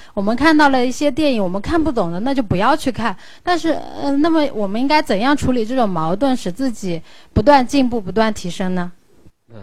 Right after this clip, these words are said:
Speaker 2: 这个问题是真的问得挺好的，因为我刚才回答那个，那，是那个同学说的这话，对，是挺好的。其实啊，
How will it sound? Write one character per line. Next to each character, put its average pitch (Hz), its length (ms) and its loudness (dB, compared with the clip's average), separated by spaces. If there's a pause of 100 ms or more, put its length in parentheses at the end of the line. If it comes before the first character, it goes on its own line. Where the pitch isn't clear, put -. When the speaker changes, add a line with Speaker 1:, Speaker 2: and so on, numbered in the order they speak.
Speaker 2:
这 143 140 -4
个 117 80 -2
问 117 100 -2
题 104 120 0
是 - 160 -10
真 107 180 -2
的 98 80 0
问 110 100 2
得 95 120 0
挺 101 200 -6
好 92 100 -12
的， - 60 -16 (140)
因 113 80 -6
为 104 100 -8
我 - 80 -16
刚 120 140 -6
才 117 60 -10
回 113 100 -20
答 117 80 -16
那 135 140 -6
个， 117 160 -2
那， 123 80 -8
是 131 180 -2
那 160 100 4
个 135 60 0
同 110 160 -2
学 95 240 -6
说 101 160 -4
的 98 80 0
这 90 80 -4
话， 101 180 -10 (380)
对， - 260 -2
是 - 120 -12
挺 110 200 -8
好 101 120 -10
的。 - 100 -20 (960)
其 180 380 6
实 123 180 0
啊， 131 180 6